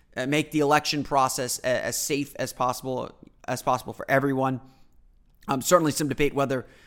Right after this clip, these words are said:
whether Florida should postpone their elections or not, um, for, for the presidential primary. Uh, but I, I would, I would advise everyone again, you know, <sighs> I, I, I, I, I, I hesitate to advise anything because I, I'm not an expert,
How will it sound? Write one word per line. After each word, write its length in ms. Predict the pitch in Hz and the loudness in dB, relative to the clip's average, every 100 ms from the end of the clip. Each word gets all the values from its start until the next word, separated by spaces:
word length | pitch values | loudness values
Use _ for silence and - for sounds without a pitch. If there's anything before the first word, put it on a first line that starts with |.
| _ | _
whether 200 | 151 147 | 0 2
Florida 400 | 135 151 151 147 | 0 2 4 4
should 320 | 135 - 143 113 - - | 0 0 -2 -2 -18 -4
postpone 440 | 156 143 - 143 | -2 -2 -2 -2
their 120 | 139 131 | 0 -2
elections 420 | 131 131 131 - | -2 -4 -8 -6
or 160 | 131 | -6
not, 380 | 127 131 131 - - | -4 -2 -4 -6 -8
um, 240 | 110 - | -8 -10
for, 160 | - 113 | -10 -10
for 100 | 123 | -8
the 60 | 120 | -4
presidential 420 | 131 131 120 120 | -4 -4 -8 -10
primary. 580 | - 131 127 127 123 - - - - - | -4 -4 -2 -6 -8 -12 -18 -20 -20 -2
Uh, 160 | 135 123 | 0 2
but 420 | 156 147 - - - _ - - 147 | 4 4 2 -16 -20 _ -20 0 6
I, 260 | 151 147 | 8 10
I 40 | 156 | 8
would, 100 | - | 6
I 160 | 151 | 4
would 100 | 160 | 4
advise 400 | 147 156 156 147 | 4 6 6 4
everyone 360 | 156 156 147 147 | 0 -2 -2 -2
again, 380 | 147 143 143 139 - - - _ - | -2 -2 -2 -8 -18 -20 -20 _ -6
you 120 | 160 | 0
know, 220 | 156 143 - | 2 2 -2
<sighs> 840 | - _ _ _ _ _ _ - - - - - - - _ _ _ _ _ _ - | -20 _ _ _ _ _ _ -16 -12 -12 -14 -14 -16 -16 _ _ _ _ _ _ -10
I, 120 | 156 67 - - | -8 -8 -10 -8
I, 380 | - 160 170 170 - | -2 0 2 0 -2
I, 120 | 156 156 | -2 -2
I, 160 | 165 160 | -4 -4
I, 400 | 151 165 117 156 - | -4 -4 -2 -4 -4
I 100 | 139 | -2
hesitate 540 | 160 202 - 175 147 | 0 0 -2 -4 -4
to 100 | 160 | -6
advise 400 | 135 143 139 131 | 0 2 2 -2
anything 460 | 135 123 120 110 104 | -6 -6 -8 -10 -8
because 240 | 113 110 | -8 -2
I, 260 | - 110 131 | 2 2 2
I'm 100 | 135 | 2
not 180 | 135 | 0
an 80 | 101 | -2
expert, 420 | 120 - 127 120 | -10 -10 -8 -8